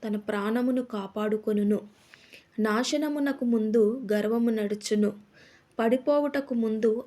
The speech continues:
అహంకారమైన మనసు నడుచును. గర్విష్ఠులతో దోపుడు సొమ్ము పంచుకొనుట కంటే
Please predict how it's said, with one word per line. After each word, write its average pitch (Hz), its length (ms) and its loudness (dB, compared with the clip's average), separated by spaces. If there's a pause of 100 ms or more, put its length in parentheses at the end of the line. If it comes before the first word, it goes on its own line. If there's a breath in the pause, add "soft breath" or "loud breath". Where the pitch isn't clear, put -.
అహంకారమైన 233 920 -2
మనసు 208 420 -4
నడుచును. 208 600 -2 (680 loud breath)
గర్విష్ఠులతో 277 960 0
దోపుడు 233 500 2
సొమ్ము 254 340 -2
పంచుకొనుట 233 680 -2
కంటే 208 580 -2